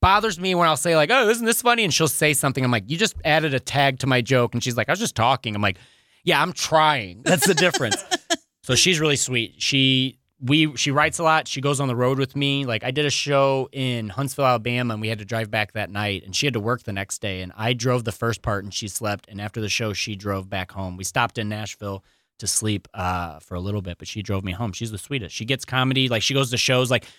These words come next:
Speaker 1: after a show, she'll be like, "Why did that guy do that?" I'm like, "I don't know. Wasn't that stupid?" She's like,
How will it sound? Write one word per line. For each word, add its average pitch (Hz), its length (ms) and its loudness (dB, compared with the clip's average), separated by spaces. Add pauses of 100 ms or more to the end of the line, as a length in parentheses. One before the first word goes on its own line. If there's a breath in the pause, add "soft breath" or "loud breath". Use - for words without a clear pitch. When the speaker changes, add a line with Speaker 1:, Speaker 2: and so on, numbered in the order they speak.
(240 loud breath)
Speaker 1:
after 175 280 0
a 165 40 0
show, 160 360 2
she'll 147 180 -2
be 143 120 0
like, 123 220 0
"Why 175 180 -6
did 262 160 -4
that 240 160 -2
guy 185 160 2
do 165 260 -2
that?" 135 160 2
I'm 139 80 -2
like, 147 160 0
"I 240 100 2
don't 294 140 -2
know. 330 180 2
Wasn't 220 280 0
that 240 120 0
stupid?" 220 520 0
She's 196 180 -8
like, 175 160 -2